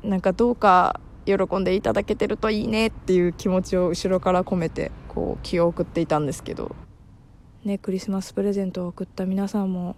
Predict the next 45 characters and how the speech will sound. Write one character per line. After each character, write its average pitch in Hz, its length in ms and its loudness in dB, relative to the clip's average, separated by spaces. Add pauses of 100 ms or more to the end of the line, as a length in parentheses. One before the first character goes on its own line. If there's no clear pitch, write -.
お - 40 -20
疲 - 280 -8
れ 180 120 -2
様 185 260 -4
で 202 120 0
し - 100 -6
た。 185 320 -4 (100)
素 - 120 -20
敵 185 200 -6
な 185 160 -2
ク - 100 -8
リ 190 120 -4
ス 220 100 -4
マ 208 120 0
ス 190 160 -2
に 185 260 -6 (580)
な 180 120 -6
っ - 20 -8
て 185 180 -4
る 185 100 -6
と 180 160 -6
い 196 100 2
い 202 60 0
な、 208 220 0
な 202 160 0
ん 190 60 -4
て 196 300 -4
思 180 180 -2
っ - 20 -2
て 185 200 -2
る 180 100 -6
ん 180 60 -6
で 175 80 -6
す - 120 -16
け 208 120 -8
ど。 - 180 -10 (800)
は 196 300 -4
い。 185 120 -4 (200)
と 226 80 0
い 220 40 0
う 214 40 -4
こ 220 140 -8
と 233 180 -2
で 208 100 0
ね、 202 280 0